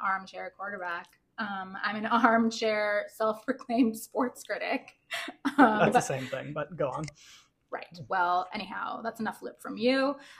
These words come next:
Speaker 1: I thought Ward looked much more confident in this appearance, definitely. Like, he seemed,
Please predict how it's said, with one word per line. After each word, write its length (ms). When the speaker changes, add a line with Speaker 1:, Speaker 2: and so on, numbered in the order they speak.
Speaker 1:
I 200
thought 280
Ward 240
looked 160
much 320
more 400
confident 600
in 180
this 280
appearance, 480
definitely. 500
Like, 140
he 100
seemed, 400